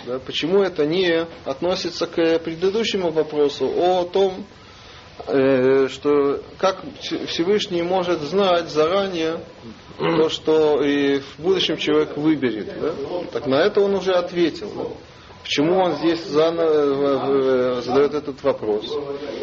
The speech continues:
Так тут я вам сказал, комментатор объясняет, что здесь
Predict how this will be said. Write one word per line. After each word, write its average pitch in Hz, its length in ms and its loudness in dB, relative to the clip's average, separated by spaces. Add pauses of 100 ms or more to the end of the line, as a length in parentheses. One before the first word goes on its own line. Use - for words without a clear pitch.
(140)
Так 143 180 -2
тут 214 220 0
я 165 180 2
вам 160 160 0
сказал, 175 480 0
комментатор 156 720 0
объясняет, 151 480 0
что - 280 -2
здесь 180 680 0